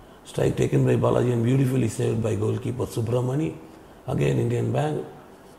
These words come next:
penalty corner saved well by Alan Rajesh on the goal line. Well done by Alan Rajesh. Indian Bank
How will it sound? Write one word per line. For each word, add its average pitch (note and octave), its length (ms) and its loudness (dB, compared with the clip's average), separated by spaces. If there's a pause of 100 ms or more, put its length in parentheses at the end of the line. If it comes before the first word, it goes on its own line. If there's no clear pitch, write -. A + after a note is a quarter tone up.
(340)
penalty - 320 -2
corner C#3 260 0
saved B2 400 0
well A2+ 240 0
by A2 180 0
Alan A#2+ 320 0
Rajesh A#2+ 560 0
on G#2 120 -2
the A2 80 -2
goal A2+ 180 0
line. C#3+ 380 0 (960)
Well B2 200 0
done A#2 240 -2
by A2+ 200 0
Alan A2+ 320 -2
Rajesh. A#2+ 420 -2 (1000)
Indian A2+ 340 -2
Bank G#2+ 260 -4